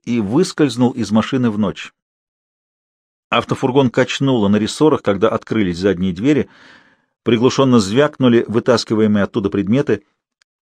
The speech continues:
Действие морфия стало слабеть ещё по дороге к аэродрому, так что боль в простреленной ноге становилась всё сильнее.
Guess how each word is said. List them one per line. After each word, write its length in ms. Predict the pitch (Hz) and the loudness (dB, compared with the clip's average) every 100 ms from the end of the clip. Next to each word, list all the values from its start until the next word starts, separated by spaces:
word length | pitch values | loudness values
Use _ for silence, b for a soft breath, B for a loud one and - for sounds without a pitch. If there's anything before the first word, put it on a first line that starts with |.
| _ _ _ - | _ _ _ -4
Действие 400 | 117 139 127 127 | -2 -2 0 2
морфия 440 | 151 151 104 87 | 2 0 -2 -2
стало 280 | - 117 117 | 0 0 2
слабеть 380 | 113 107 139 98 | 2 0 0 -4
ещё 180 | - | -6
по 80 | - | 0
дороге 320 | 107 110 113 | 0 0 -2
к 80 | 104 | -2
аэродрому, 560 | 113 110 120 98 71 76 | 2 2 0 -4 -6 -8
так 180 | 95 - | -10 -10
что 240 | - 98 | -4 -4
боль 520 | 85 101 185 190 156 _ _ | -2 2 4 4 0 _ _
в 100 | _ | _
простреленной 560 | - 110 - 117 98 98 | -2 -2 0 0 2 0
ноге 320 | 98 98 85 | -2 -2 -6
становилась 480 | - 107 107 143 131 | -2 0 0 0 -4
всё 180 | - 123 | -6 -8
сильнее. 460 | - 117 95 - | -4 -4 -4 -6